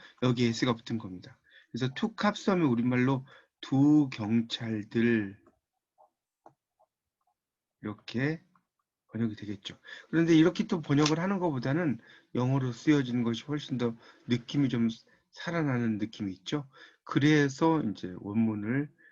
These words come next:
그대로 쓰는 경우입니다. 이렇게 여러분이 영화 제목만 봐가지고 공부를 해도 상당한 영어 공부가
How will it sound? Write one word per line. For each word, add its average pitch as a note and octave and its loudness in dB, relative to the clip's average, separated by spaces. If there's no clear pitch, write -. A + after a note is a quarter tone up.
그대로 A2 -2
쓰는 D3 -2
경우입니다. G#2 -10
이렇게 C3+ 0
여러분이 C#3 2
영화 C#3 4
제목만 C#3 0
봐가지고 A#2+ -4
공부를 B2 -2
해도 D3 -2
상당한 D#3+ -2
영어 A#2 0
공부가 A#2+ -4